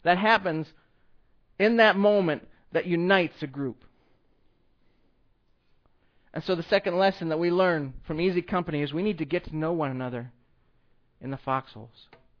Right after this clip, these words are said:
There is work to be done. And we're talking very general. This is not necessarily real practical yet, I'm sorry, but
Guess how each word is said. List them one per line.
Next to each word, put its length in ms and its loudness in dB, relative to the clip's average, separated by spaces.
There 200 4
is 140 0
work 480 0
to 80 -12
be 160 -4
done. 340 -4
And 100 -2
we're 120 2
talking 360 2
very 240 6
general. 440 2
This 200 -2
is 220 -4
not 240 -2
necessarily 440 -2
real 160 0
practical 500 0
yet, 180 0
I'm 120 -6
sorry, 360 0
but 140 -6